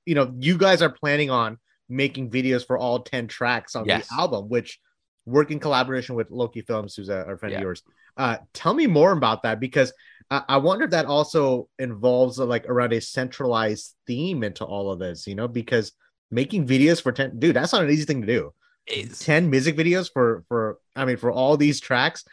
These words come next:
Speaker 1: I wonder if that's a big component of songwriting for a band like Ingested, you know, themes and sorts of that nature.
Speaker 2: It, I mean, I mean, there's, like, there's a lot of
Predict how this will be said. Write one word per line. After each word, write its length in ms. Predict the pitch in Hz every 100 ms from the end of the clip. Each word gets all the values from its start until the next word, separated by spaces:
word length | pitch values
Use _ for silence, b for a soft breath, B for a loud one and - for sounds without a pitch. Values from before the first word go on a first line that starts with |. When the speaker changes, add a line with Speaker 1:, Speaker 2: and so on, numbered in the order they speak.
| B B
Speaker 1:
I 120 | - 139
wonder 280 | 143 190
if 60 | 202
that's 200 | 156 156
a 40 | 127
big 260 | 127 147
component 460 | - 123 - 131 127
of 60 |
songwriting 580 | 104 - 113 123 113 110
for 100 | 113
a 40 | 104
band 300 | 90 110 107
like 200 | 98 -
Ingested, 600 | 101 92 95 107 - 80
you 60 | 90
know, 160 | 95 85
themes 360 | - 117 110 90
and 180 | 90 85 b b _ 92
sorts 280 | - - -
of 60 | 104
that 160 | 98
nature. 400 | 92 92 - 82 - _ _ _ _ _ -
Speaker 2:
It, 120 | 117
I 80 | -
mean, 280 | 165 160 151
I 80 | 113
mean, 200 | 151 151
there's, 160 | 143 135
like, 300 | 147 139 - _ _
there's 180 | 135 120
a 40 | 135
lot 220 | 135 101
of 180 | 107